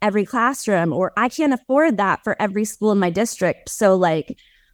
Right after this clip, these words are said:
I can't talk about co-teaching right now." And so before we get into, like, barriers on co-teaching, I just wanna talk about equity for a minute.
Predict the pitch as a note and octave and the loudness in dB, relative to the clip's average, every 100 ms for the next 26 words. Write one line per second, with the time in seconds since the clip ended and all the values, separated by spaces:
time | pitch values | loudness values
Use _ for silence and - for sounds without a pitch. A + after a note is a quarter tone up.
0 | _ A3 B3+ B3+ - B3 B3+ A3 - C4+ | _ -4 0 0 2 0 2 2 2 2
1 | B3 B3 F#3+ F#3 F3 E3 - D#3+ D#3 D#3+ | 2 0 0 -2 -2 -4 -4 -2 -2 -4
2 | - - - _ _ - B3+ B3+ A#3+ A3+ | -8 -20 -20 _ _ 0 2 4 2 0
3 | - - C4 A#3+ A3+ - A#3 D#4 G#4 F4+ | -4 -2 0 2 0 -4 -4 0 2 2
4 | C4 B3 A#3 G3+ F3+ G3+ G#3 G3+ F3 A3+ | 2 2 2 0 0 0 0 0 -2 -2
5 | A#3+ B3 F#3+ F#3 - A3+ B3 E4 C4+ G#3 | -2 -2 -2 -2 -2 -4 -2 -2 0 0
6 | - G3 D#3 D3 - F#3+ B3 C#4+ D4 D#4+ | 0 -4 -2 -4 -2 -2 0 0 0 0
7 | D4+ C#4+ C#4+ D4+ | 0 2 2 0